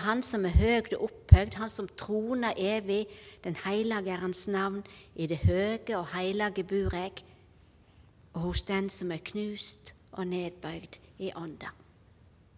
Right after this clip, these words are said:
Gud er egentlig to adresser.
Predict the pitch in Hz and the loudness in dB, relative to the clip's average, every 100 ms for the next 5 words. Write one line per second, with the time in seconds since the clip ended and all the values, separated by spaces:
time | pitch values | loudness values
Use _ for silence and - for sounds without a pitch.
0 | - - - - - - 254 220 185 220 | -20 -20 -20 -20 -20 -6 -2 0 0 -2
1 | 208 190 240 220 - - - - - - | -6 -4 0 0 -2 -16 -20 -20 -12 -6
2 | 185 220 - - | -4 -4 -4 -6